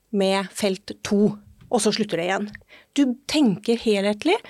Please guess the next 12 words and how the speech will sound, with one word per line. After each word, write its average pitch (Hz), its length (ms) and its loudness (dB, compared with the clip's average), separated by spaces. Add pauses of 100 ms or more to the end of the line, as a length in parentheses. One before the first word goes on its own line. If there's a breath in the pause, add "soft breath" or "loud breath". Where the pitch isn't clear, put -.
(220 loud breath)
bygger 220 420 0
sammenhengene 185 540 0
fra 185 240 -2 (160)
A 170 160 -4 (160)
til 185 240 0
Å. 175 240 2 (540 loud breath)
Men 220 180 4
når 285 100 6
det 302 60 -8
kommer 262 180 2
til - 80 -4
sykkel, 320 600 0